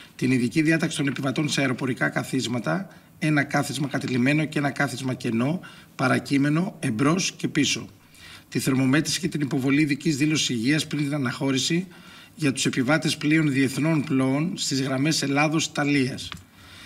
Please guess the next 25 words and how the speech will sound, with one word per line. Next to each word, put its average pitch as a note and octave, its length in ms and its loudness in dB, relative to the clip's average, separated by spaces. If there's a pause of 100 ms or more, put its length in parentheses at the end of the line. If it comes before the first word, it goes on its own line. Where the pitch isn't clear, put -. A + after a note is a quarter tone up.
(160)
Την C3 160 0
ενημέρωση C#3 440 4
των D3+ 100 -2
επιβατών C#3 460 0
για D#3+ 120 2
τα C3+ 140 -2
μέτρα C#3+ 300 0
με D3 120 2
έντυπο D3 260 -2
φυλάδιο C3+ 400 0
του - 120 -4
εωδή, A#2+ 320 0
καθώς C#3+ 360 -4
και D3+ 80 -4
με D3 80 0
ενημερωτικά C3+ 500 -2
σποτ D#3+ 320 -2
και - 100 -6
ηχητικά C#3 400 -2
μηνύματα. B2+ 640 0 (520)
Την C3 160 2
ειδική B2 300 2
εκπαίδευση C#3 460 2
των B2+ 100 -2
πληρωμάτων, A#2+ 760 0